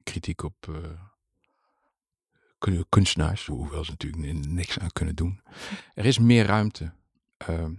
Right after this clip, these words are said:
als je die ruimte niet inneemt, dan, ehm, dan kom je erachter wat men politiek met cultuur wil in een land.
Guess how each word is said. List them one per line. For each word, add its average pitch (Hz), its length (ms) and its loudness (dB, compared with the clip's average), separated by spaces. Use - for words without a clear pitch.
als 101 180 -2
je 98 60 -4
die 98 80 0
ruimte 92 280 2
niet 110 220 0
inneemt, 87 520 -4
dan, 80 380 -2
ehm, 76 500 -2
dan - 160 -4
kom 139 180 10
je 113 80 10
erachter 82 460 2
wat 95 340 0
men 95 280 0
politiek 107 560 4
met 98 280 2
cultuur 95 360 2
wil 98 200 6
in 78 160 -4
een 71 100 -6
land. - 280 -16